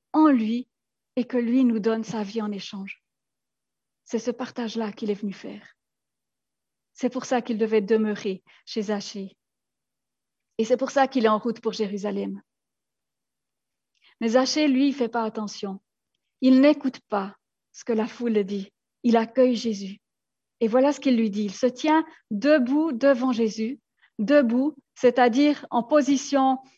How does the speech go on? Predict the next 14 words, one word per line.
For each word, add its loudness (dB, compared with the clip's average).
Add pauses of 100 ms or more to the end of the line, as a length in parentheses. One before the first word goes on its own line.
(420)
en, -12
en 0
position 0 (720)
de -2
force, 0
de 6
détermination, 2 (220)
de 0
volonté. 2 (240)
Il 4
est 4
debout 2
devant 0
Jésus -6